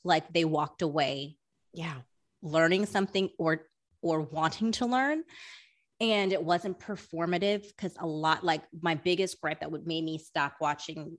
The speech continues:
Speaker 1: uh, New York, uh, was I felt like Ebony was put into a position where she was supposed to be some type of teacher every episode, which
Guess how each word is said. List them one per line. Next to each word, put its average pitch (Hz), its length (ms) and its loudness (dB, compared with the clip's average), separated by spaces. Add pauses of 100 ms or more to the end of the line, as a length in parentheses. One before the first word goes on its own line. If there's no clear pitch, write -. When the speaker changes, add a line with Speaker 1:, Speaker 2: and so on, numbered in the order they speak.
(140)
Speaker 1:
uh, 147 240 -8
New 160 180 -4
York, 156 420 -4 (280)
uh, 143 300 4
was 151 520 -6 (240)
I 175 80 0
felt 180 160 -2
like 170 160 -2 (800)
Ebony 190 300 2
was 175 140 -2
put 185 160 -4
into 170 200 -6
a - 20 -18
position 160 520 -2
where 151 140 -2
she - 180 -2
was 151 160 -6
supposed 156 360 -8
to 160 60 -4
be 156 160 -6
some 156 220 -8
type 151 240 -8
of 139 160 -14
teacher 165 500 -6
every 170 300 -6
episode, 160 480 -4
which 151 240 -6